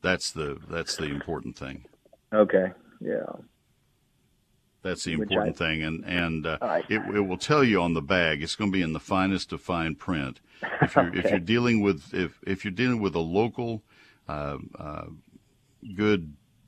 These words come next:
Speaker 1: nursery or hardware store or farm store, they will
Speaker 2: Right.
Speaker 1: be able to explain that to you. The big national chain stores normally don't have the, the horsepower of, of people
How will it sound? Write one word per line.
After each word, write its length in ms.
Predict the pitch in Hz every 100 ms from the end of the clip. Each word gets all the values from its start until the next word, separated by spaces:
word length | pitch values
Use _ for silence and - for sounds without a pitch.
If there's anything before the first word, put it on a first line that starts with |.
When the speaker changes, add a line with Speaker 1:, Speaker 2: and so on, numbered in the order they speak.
| - - _ _
Speaker 1:
nursery 480 | 98 107 - 107 104
or 120 | 98
hardware 440 | 95 76 69 69
store 420 | 71 - 76 69 73
or 80 |
farm 340 | 73 90 80 69
store, 400 | - 69 60 - - - - 82
they 140 | 87
will 100 | 85
Speaker 2:
Right. 100 | 76
Speaker 1:
be 120 | 82
able 180 | 80 80
to 140 | -
explain 420 | 82 - - 90 76
that 200 | 73 -
to 140 | 113
you. 200 | 85 67
The 100 | 67
big 220 | 73 90 76
national 500 | 87 90 - 92 80
chain 340 | - 90 76
stores 480 | - 82 73 76 - - - _
normally 300 | - 95 85
don't 220 | 76 87 78
have 300 | 87 82 71
the, 280 | 78 73 71
the 120 | 82
horsepower 640 | 92 87 - 82 78 73
of, 260 | 69 65 -
of 280 | 73 65 - _
people 440 | 120 95 64 62